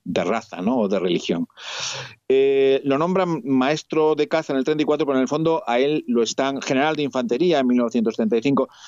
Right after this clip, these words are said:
Son todo, como puedes ver, Raquel, cargos honoríficos, pero en el fondo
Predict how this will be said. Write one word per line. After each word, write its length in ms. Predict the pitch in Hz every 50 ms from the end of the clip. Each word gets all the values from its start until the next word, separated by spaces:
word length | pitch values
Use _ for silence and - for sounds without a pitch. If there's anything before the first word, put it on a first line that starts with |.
| -
Son 200 | - - 160 165
todo, 420 | - 175 170 165 160 151 139 - 120 -
como 180 | 135 127 127
puedes 260 | 113 139 139 139 127
ver, 140 | 139 139 135
Raquel, 420 | 123 123 120 127 139 131 113 104 -
cargos 560 | - 127 127 120 123 131 131 131 123 - -
honoríficos, 500 | 117 113 123 127 123 131 113 139 135 123
pero 140 | - 120 113
en 60 | 113
el 80 | 110
fondo 300 | 113 127 131 135 143 135